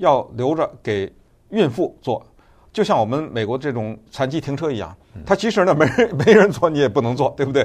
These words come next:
Speaker 2: 对。
Speaker 1: 它这一要，要留给孕妇，各种各样的奖励办法，你知道吗？十五年了，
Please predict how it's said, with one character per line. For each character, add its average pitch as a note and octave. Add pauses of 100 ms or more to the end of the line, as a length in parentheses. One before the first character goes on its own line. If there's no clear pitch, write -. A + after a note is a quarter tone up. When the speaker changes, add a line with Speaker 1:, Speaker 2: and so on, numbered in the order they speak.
(120)
Speaker 2:
对。 F2+ (260)
Speaker 1:
它 F#3
这 F3+
一 C3
要， F#3+ (460)
要 C3 (380)
留 D#3
给 C3
孕 C3
妇， A#2+
各 A#3+
种 C#3
各 G3
样 D#3+
的 B2
奖 A2+
励 A#2
办 B2+
法， F#2+
你 G#2
知 B2
道 D3+
吗？ G#2+
十 D#3+
五 C#3
年 F2+
了， A2+